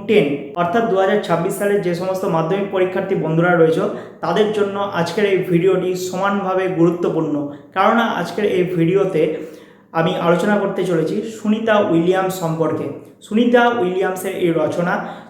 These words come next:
তোমাদের জন্য অত্যন্ত গুরুত্বপূর্ণ, কাজেই ভিডিওটি শুরু থেকে শেষ অবধি দেখো এবং চ্যানেলে যদি নতুন হও, অবশ্যই চ্যানেলটিকে সাবস্ক্রাইব করে পাশের বেল আইকনে ক্লিক করো। ভিডিওটি ভালো লাগলে অবশ্যই একটা লাইক করো এবং কমেন্ট করে তোমাদের মূল্যবান মতামত জানাও।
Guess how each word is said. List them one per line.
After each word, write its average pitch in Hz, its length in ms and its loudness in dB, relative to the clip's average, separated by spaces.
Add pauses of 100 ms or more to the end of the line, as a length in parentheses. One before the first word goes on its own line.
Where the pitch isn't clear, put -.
(120)
তোমাদের 196 380 2
জন্য 180 260 -2
অত্যন্ত 196 540 2
গুরুত্বপূর্ণ, 180 840 -2 (220)
কাজেই 170 460 2
ভিডিওটি 185 460 0
শুরু 165 260 -2
থেকে 180 200 -4
শেষ 160 260 -6
অবধি 160 200 -4
দেখো 156 540 0 (200)
এবং 240 380 6
চ্যানেলে 180 460 -2
যদি 160 200 -2
নতুন 151 320 -2
হও, - 500 -4
অবশ্যই 220 420 2
চ্যানেলটিকে 196 480 0
সাবস্ক্রাইব - 500 -4
করে 185 140 -2
পাশের 147 340 -2
বেল 147 180 -2
আইকনে 160 240 2
ক্লিক 175 260 -4
করো। 202 200 4 (480)
ভিডিওটি 214 400 4
ভালো 165 220 4
লাগলে 170 200 2
অবশ্যই 202 400 0
একটা 190 180 -2
লাইক 160 400 0
করো 220 520 0
এবং 160 320 -2
কমেন্ট 202 340 0
করে 208 160 0
তোমাদের 160 380 0
মূল্যবান 165 440 4
মতামত 160 480 -2
জানাও। 139 300 0